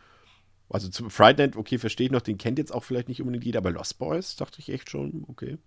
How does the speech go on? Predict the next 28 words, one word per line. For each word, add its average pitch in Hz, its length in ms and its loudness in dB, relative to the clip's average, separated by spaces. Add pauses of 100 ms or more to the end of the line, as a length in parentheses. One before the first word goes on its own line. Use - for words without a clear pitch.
(560)
Ähm, 107 380 0
und 104 160 -2 (140)
halt 110 120 2
immer 143 160 4
so 135 80 4
ein 120 40 -2
Vergleichswert, 117 440 2
zum 101 100 -2
Beispiel 104 160 0
ein - 40 -4
Film 107 200 2
wie 104 180 0
The 101 160 0
Lighthouse 120 520 4
wurde 104 180 -6
dreimal 107 360 -2
gewäh-, 117 440 -4
gewählt, 123 500 -4 (160)
ähm, 110 420 -8 (280)
aber 87 140 -2
vielleicht 95 240 -4
auch 101 80 -6
noch 92 100 -8
zu 101 380 -6 (1300)
nah 120 560 0 (420)
in 110 80 -4
der 101 260 -4
Erinnerung. 123 600 -2